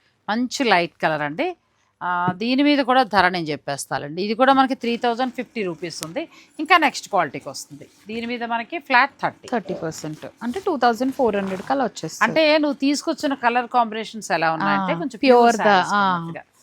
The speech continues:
Speaker 1: రేపు దసరాలో ఎవరికైనా పెట్టడానికి కూడా బాగా
Speaker 2: అవును, అవును,
Speaker 1: పనిచేస్తాయి.
Speaker 2: చాలా
Speaker 1: బాగున్నాయి
Speaker 2: బాగుంది.
Speaker 1: శారీస్ అయితే, చాలా బాగున్నాయి. ప్యూర్ డిజైన్స్‌నే సెమీస్‌లో ఇచ్చారు. కలర్స్ కూడా తను అలా తీసుకొచ్చింది, అందుకే చీరలు బాగున్నాయి.
Speaker 2: కలర్సే కదా ఆంటీ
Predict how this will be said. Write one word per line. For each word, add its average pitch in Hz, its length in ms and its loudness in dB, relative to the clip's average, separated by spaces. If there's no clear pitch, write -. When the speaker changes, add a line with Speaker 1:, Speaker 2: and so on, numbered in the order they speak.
Speaker 1:
రేపు 233 140 -2
దసరాలో 285 600 4
ఎవరికైనా 233 400 -2
పెట్టడానికి 247 580 0
కూడా 214 140 2
బాగా 190 160 2
Speaker 2:
అవును, 160 140 0
అవును, 143 180 -6
Speaker 1:
పనిచేస్తాయి. 175 340 -4
Speaker 2:
చాలా 180 220 -2
Speaker 1:
బాగున్నాయి 220 440 4
Speaker 2:
బాగుంది. - 60 -12
Speaker 1:
శారీస్ 160 380 -2
అయితే, 165 240 -8
చాలా 143 300 -2
బాగున్నాయి. 135 420 -6
ప్యూర్ 285 400 2
డిజైన్స్‌నే 254 760 0
సెమీస్‌లో 277 560 -2
ఇచ్చారు. 302 360 0
కలర్స్ 277 400 2
కూడా 320 180 0
తను 269 200 2
అలా 220 160 4
తీసుకొచ్చింది, 180 540 -10
అందుకే 214 240 -8
చీరలు 175 340 -6
బాగున్నాయి. 123 440 -10
Speaker 2:
కలర్సే 247 500 2
కదా 233 200 2
ఆంటీ 208 240 -2